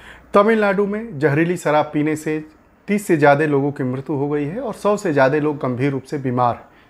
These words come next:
तो यह मामला अपने आप में त्रासदी का रूप ले लेता है। तो आज हम जानेंगे कि जहरीली शराब क्या होती है, जिसको स्पिरियस लीकर कहा जाता है,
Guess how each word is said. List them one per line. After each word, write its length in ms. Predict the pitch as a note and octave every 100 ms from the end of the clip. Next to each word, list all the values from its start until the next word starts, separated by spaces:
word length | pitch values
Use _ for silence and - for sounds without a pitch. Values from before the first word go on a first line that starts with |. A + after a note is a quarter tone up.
| _ _ - - - -
तो 360 | B3+ B3+ - -
यह 220 | E3 G3+
मामला 340 | F#3 F3+ F#3 F#3+
अपने 440 | G3 D#3+ C#3 E3
आप 200 | D3+ D3+ D#3+
में 100 | E3
त्रासदी 460 | - C#3+ C#3 - D#3
का 100 | D#3
रूप 220 | D#3 D3+
ले 80 | D3+
लेता 300 | D3+ D3 D#3
है। 140 | F#3+
तो 140 | B3 C#4+
आज 300 | D#3+ F3+ E3
हम 160 | G3
जानेंगे 440 | C#3 C3+ D3+ E3 F#3+
कि 120 | D#3+
जहरीली 400 | C#3+ B2 C#3+ E3
शराब 320 | E3 D#3 D#3 D#3
क्या 120 | D#3
होती 280 | C#3+ C#3+ D3
है, 140 | D#3
जिसको 300 | C#3 - - D3+
स्पिरियस 560 | - - C#3 D#3 D3+ -
लीकर 380 | A#2+ D3 G3 F#3
कहा 200 | F3 D#3
जाता 340 | D#3 D3 D3+
है, 80 | C#3